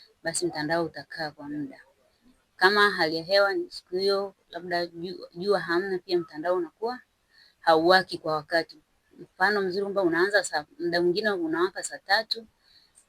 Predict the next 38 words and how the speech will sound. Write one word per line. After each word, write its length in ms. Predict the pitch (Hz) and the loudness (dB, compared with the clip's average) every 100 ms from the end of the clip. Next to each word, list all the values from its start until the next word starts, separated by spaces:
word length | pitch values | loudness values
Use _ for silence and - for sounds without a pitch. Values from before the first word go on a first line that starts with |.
| _ | _
tunautumia 440 | - 170 170 175 196 | 0 2 2 4 4
hadi 160 | 190 | 4
saa 180 | 180 175 | 2 2
mbili 240 | 170 196 392 | 2 -2 -6
usiku 320 | - 214 381 | -10 -6 -4
au 100 | 381 | -4
saa 140 | 180 | -6
tatu 320 | - 196 - | -10 -10 -6
usiku 340 | 165 - 214 349 | -8 -8 -8 -6
umekata, 540 | 151 - - 143 - - _ _ _ _ | -6 -6 -6 -6 -8 -20 _ _ _ _
kulingana 320 | 156 156 170 | -10 -2 0
na 60 | 175 | 0
kwamba 220 | 170 165 | -2 -4
uwezo 640 | 151 151 185 214 208 208 208 _ _ _ _ _ - 165 | -2 -2 0 -2 -2 -6 -6 _ _ _ _ _ -6 0
wa 120 | 156 | 0
panel 400 | - 190 190 170 | 4 2 4 0
zile 280 | 165 185 175 | -2 2 4
au 160 | 175 | 4
betri 300 | 175 175 - | 0 -4 -6
kutunza 500 | 170 139 - 185 185 | -18 -12 -4 -2 -2
ni 100 | 175 | -4
mdogo. 400 | 143 143 151 143 - _ _ | -6 -8 -10 -10 -16 _ _
Changamoto 500 | - 180 180 185 208 | -16 -10 -6 -6 -6
tunazopata 500 | 214 196 190 208 190 | -4 -4 -4 -8 -10
kwa 140 | 180 165 | -4 -2
wateja, 420 | 156 - 175 165 | -2 -4 -4 0
yani 140 | 180 | 0
mteja 360 | 185 180 196 196 | -2 -2 -2 0
anaweza 260 | 170 180 185 | 0 0 -2
akawa 220 | - 185 | -2 -2
yuko 220 | 190 185 | -2 -8
hapa 420 | 175 196 214 220 214 _ _ - | -10 -8 -6 -8 -12 _ _ -14
wakati 380 | 165 190 190 220 | -4 -4 -4 -2
kabla 260 | 208 214 | -2 2
hajatoa 480 | 196 165 160 202 196 | 0 0 -2 0 0
hela, 360 | 185 180 147 151 _ - - _ | 2 0 0 -10 _ -20 -20 _
mtandao 400 | 170 170 170 185 | -6 -2 0 0
haujakata. 720 | 170 160 170 160 - 127 - | 0 -4 -4 -10 -12 -14 -16